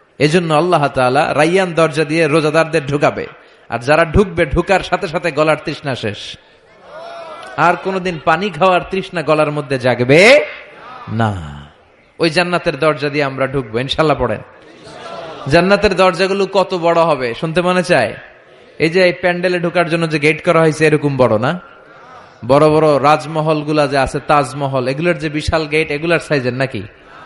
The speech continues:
বিষ্ণুই বললেন, "ইন্নাল মিসরা আইন মিন মাসারি'ল জান্নাহ মা বাইনা মাক্কাতা ওয়া হাজার", সৌদি আরবের মক্কা শহর থেকে বাহরাইনের হাজার শহর যত লম্বা, জান্নাতের এক একটা দরজা ঠিক তত লম্বা।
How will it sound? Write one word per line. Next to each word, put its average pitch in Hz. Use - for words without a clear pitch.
বিষ্ণুই 147
বললেন, 131
"ইন্নাল 143
মিসরা 131
আইন 139
মিন 135
মাসারি'ল 147
জান্নাহ 175
মা 127
বাইনা 160
মাক্কাতা 147
ওয়া 123
হাজার", 127
সৌদি 180
আরবের 180
মক্কা 160
শহর 175
থেকে 170
বাহরাইনের 156
হাজার 143
শহর 151
যত 135
লম্বা, 131
জান্নাতের 151
এক 131
একটা -
দরজা 131
ঠিক 123
তত 185
লম্বা। 110